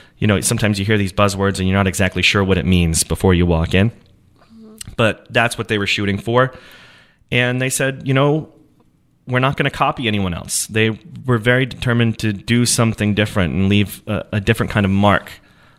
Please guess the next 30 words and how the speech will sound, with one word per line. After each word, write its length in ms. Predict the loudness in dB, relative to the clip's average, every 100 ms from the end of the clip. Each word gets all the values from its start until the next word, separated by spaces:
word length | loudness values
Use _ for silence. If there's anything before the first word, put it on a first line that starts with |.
| -8
on 600 | 0 4 4 2 0 -4 -8
southeastern 520 | -2 0 0 -2 0
Massachusetts 640 | 0 -2 -4 -2 -2 -4
cuisine. 460 | -2 0 2 0 -4 -14 -20 -20 -20 -20 -20 -20 -20 _ -10
Um, 400 | -4 -4 -4 -8 -14 -6
Steve 540 | 0 2 2 0 -10 -14 -2
Urban 300 | 0 2 2
at 100 | 0
the 60 |
time 260 | 0 2 2
also 240 | 2 2 2
reported 520 | 0 0 0 2 2
that 160 | 0 0
people 260 | -2 0
who 140 | 0 0
were 100 | -2
familiar 480 | -2 2 4 4
with 400 | 2 4 2 2 -8 -20 -20 -8
wasabi 500 | -4 0 0 0 0
likely 320 | 0 0 0
wouldn't 240 | -2 -2 0
notice 280 | 0 -2
much 200 | -2 -2
difference 420 | 0 0 2 0 0
in 280 | 2 2 2
the 340 | 2 0 -2 -6
appearance 580 | -2 0 0 0 -4
of 180 | -4 -8
the 60 | -6
place, 480 | -2 -2 0 -4